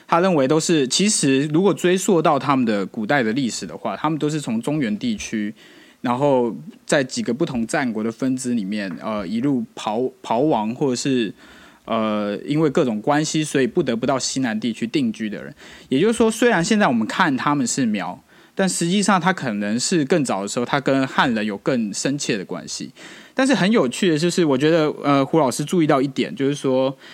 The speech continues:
他讲的里面有好几个家族，就是说这些汉人，呃，传递下来的家族有好几个，但是实际上历史上可考的，或者是说我们其他，用其他历史材料可以验证的，其实只有两个还三个，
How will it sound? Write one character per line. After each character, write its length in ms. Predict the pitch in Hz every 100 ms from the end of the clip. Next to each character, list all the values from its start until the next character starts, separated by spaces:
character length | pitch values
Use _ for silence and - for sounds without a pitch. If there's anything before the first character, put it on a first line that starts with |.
| - -
他 100 | 240
讲 220 | 196 135
的 80 | 131
里 100 | 127
面 120 | 185
有 80 | 131
好 180 | 131
几 140 | 156 120
个 60 |
家 200 | 107 113
族， 220 | 113 90 104
就 120 | 139
是 80 | 135
说 160 | 131
这 120 | 131
些 320 | 131 127 120 120
汉 200 | 156 131
人， 240 | 113 104 -
呃， 320 | 117 107 107
传 240 | - 117
递 100 | 147
下 140 | 135 120
来 80 |
的 80 | 101
家 160 | 113 110
族 80 | 107
有 60 |
好 160 | 98 117
几 160 | 131
个， 180 | 104 85 - - -
但 120 | 254
是 220 | 226 240 190
实 180 | -
际 200 | 170 214
上 200 | 202 196
历 140 | 202 190
史 180 | - 110
上 220 | 156 135
可 240 | - 131
考 260 | 175 120 98
的， 160 | 98
或 140 | 120 139
者 100 | 156
是 60 |
说 160 | 147 147
我 80 | 127
们 120 | 113
其 160 | - 127
他， 280 | 151 147 170
用 180 | 175 160
其 140 | -
他 80 | 151
历 100 | 180
史 160 | - 110
材 160 | 113
料 240 | 123 117 - - - -
可 80 | 175
以 100 | 143
验 180 | 180 139
证 120 | 143
的， 80 | 117
其 180 | - 175
实 100 | 175
只 140 | 156
有 160 | 139 127 - -
两 340 | 123 120 98
个 160 | 98 92
还 140 | -
三 200 | 113 127
个， 240 | 120 104